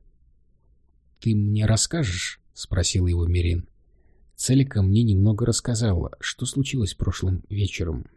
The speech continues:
"Это не важно", пожал плечами мужчина. Мерин снова потупила взор и промолчала. Судя по всему, ответ Калина ей не понравился. Она, может,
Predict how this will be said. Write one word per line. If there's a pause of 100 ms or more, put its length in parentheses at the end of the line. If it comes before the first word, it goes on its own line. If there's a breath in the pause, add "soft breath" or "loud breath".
(720)
"Это
не
важно", (840)
пожал
плечами
мужчина. (640)
Мерин
снова
потупила
взор
и
промолчала. (600)
Судя
по
всему,
ответ
Калина
ей
не
понравился. (840)
Она,
может,